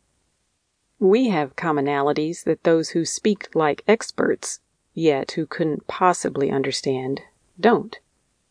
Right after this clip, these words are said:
So V P T is what I will refer to from here on out. I hope this change in label will help you move out of that vague place of denial.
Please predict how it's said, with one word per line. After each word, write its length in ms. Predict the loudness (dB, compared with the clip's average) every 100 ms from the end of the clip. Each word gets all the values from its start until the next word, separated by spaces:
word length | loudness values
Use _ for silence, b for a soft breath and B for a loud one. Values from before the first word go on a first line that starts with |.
| _ _ _ _ -10
So 380 | 0 4 4 2
V 260 | 0 -2
P 240 | -2 -2 -2
T 420 | -2 -2 0 0
is 160 | 0
what 240 | 0 0 0
I 300 | 0 2 2
will 320 | 2 2 2
refer 420 | -2 -2 0 0
to 380 | -2 -4 -4 -6
from 240 | -4 -4
here 280 | -2 0 2
on 320 | 2 -2 -2
out. 440 | -4 -4 -6 -12 -16 _ _ _ _ _ _
I 120 | 0 0
hope 380 | 2 2 2 -6 0
this 240 | 0 0
change 440 | -4 -2 0 0
in 140 | 0 0
label 480 | 0 0 0 0 2
will 160 | 0
help 340 | 0 0 0 2
you 100 | 2
move 260 | 2 0 0
out 200 | 0 2
of 120 | 0
that 240 | 0 -2 0
vague 420 | 0 2 0 -8
place 400 | -4 -2 -2 -4
of 140 | -4
denial. 640 | -2 0 0 0 -2 -4